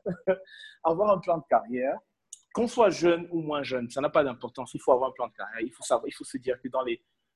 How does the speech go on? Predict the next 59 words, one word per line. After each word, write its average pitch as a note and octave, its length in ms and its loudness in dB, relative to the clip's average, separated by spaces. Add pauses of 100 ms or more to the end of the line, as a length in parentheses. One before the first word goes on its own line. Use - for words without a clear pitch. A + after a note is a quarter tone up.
à, C3+ 120 4 (180)
à - 120 0
court, F#3 360 4
moyen C#3+ 300 4
ou D3 80 2
long C3+ 160 2
terme, B2 240 2
on B2 60 -6
sait C3+ 160 2
où B2+ 160 4
on A#2+ 80 -2
veut A2+ 140 -4
aller. G#2 260 -2 (520)
On B2 40 -16
sait - 140 2
où B2 140 4
on A#2+ 60 0
veut A#2+ 120 2
aller, A2+ 280 4
on A#2 100 -4
sait B2 160 -4
comment, A#2 360 -2
ce - 160 -6
qu'on, A#2+ 220 -8
ce - 160 -8
qu'on A#2+ 160 -4 (300)
cherche. - 420 -8 (460)
Et D3+ 260 10
quand F#3+ 280 2
on, F3 160 6
une F3+ 140 4
fois F3+ 180 4
qu'on D#3 180 6
a, C#3+ 80 6
qu'on C#3 280 0
a B2 60 2
compris A#2+ 360 -6
ça, B2 360 2 (140)
une C#3 100 -8
fois - 140 -2
qu'on - 140 -6
se - 140 -2
met B2 240 2
sur C#3 180 -6
le A#2+ 60 -2
marché, A2 420 -2 (880)
il C3+ 80 2
y C#3 40 8
a C3 40 10
des B2+ 100 0
petits - 240 -8
trucs - 240 -2
à, A#2 180 4
à A#2 80 2
faire B2+ 400 6
pour C3 280 4
être, B2+ 220 2
euh, - 380 -6
euh, G#2+ 240 6